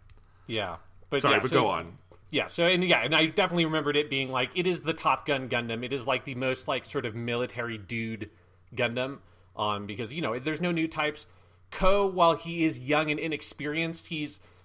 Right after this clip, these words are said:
Speaker 1: like, nineteen. He's not fifteen years old, right? He's not a Gundam boy. He is a,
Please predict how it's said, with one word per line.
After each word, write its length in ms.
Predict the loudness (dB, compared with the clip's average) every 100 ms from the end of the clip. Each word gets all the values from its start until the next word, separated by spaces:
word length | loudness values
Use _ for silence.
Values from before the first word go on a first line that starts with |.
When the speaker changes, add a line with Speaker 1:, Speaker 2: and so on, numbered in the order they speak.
| -2
Speaker 1:
like, 200 | 0 0
nineteen. 720 | 0 0 0 -6 -6 -6 -8 -10
He's 200 | -8 0
not 400 | 2 2 0 -8 -18
fifteen 420 | -4 -4 -2 -4
years 160 | -2 0
old, 280 | 0 0 -2
right? 180 | -4
He's 120 | -2 -4
not 120 | -2
a 40 |
Gundam 380 | -2 -2 -2 -4
boy. 380 | -2 0 0 -2
He 160 | -6
is 100 | -4
a, 300 | -2 -2 -4